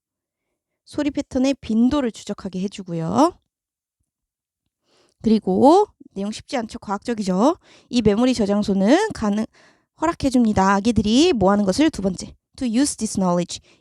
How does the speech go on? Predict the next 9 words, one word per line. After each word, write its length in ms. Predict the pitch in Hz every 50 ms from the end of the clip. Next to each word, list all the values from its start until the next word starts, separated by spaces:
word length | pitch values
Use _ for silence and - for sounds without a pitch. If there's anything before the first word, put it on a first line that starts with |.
| _ _ -
이 320 | 233 247 262 285 302 294
지식을 520 | - - - 185 - - 185 185 240 269
사용하는 400 | - - 285 285 285 269 226 196
것을 220 | 185 185 - 233 220
가능하게 340 | 196 180 180 185 180 190 208
해준대요. 280 | 202 214 208 185 190 - - _ _ _ _ _ _ _ _ _ _ _ _ _ _ _ _ _ _ _ _ _ _ _ _ _ _ _ _ _ _ _ _ _ _ _ _ _ _ -
뭐 140 | 185 202 202
하기 180 | 202 202 202
위해서요? 380 | 196 180 180 - 202 208 247